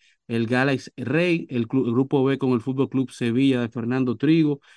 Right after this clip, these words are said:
el Arsenal, el P S V y el Lens. En el C tenemos el Napoli,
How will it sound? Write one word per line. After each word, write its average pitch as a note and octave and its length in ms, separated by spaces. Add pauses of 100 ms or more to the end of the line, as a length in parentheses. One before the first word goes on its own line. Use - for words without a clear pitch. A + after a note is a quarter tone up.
(140)
el A2+ 100
Arsenal, A#2+ 680
el A#2+ 180
P C3 220
S C3 240
V C3+ 280
y A#2 100
el A2+ 160
Lens. E3+ 380
En B2 140
el A2+ 120
C C3+ 220
tenemos C3+ 340
el A2+ 160
Napoli, C3 500